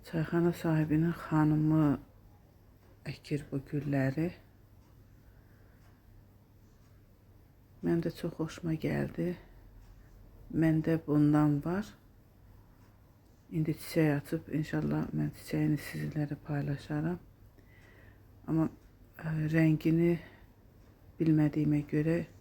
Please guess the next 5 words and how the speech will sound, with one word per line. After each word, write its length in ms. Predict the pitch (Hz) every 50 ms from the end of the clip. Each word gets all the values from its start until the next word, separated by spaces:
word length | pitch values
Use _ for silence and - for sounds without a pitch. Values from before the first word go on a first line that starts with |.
| - - - - - - - - - - - - - - - - - - - - - - - - - - - - - - - - - - - -
istədim. 560 | - - - - 156 151 147 - 175 180 185 - - - - - - - - - - - - - - - - - - - - - - - - - - - - - - - - - - - - - - - - - - -
Bəlkə 260 | 165 156 - - 160 156
məndəki 500 | 156 151 147 143 147 143 - - 160 156 151 95 95 - 127 - - - 151 - - -
kimi 280 | - - 156 156 151 151 139 - - - - - - - - - - - - - - - - - 139
rəngi 380 | 147 147 139 143 139 - 139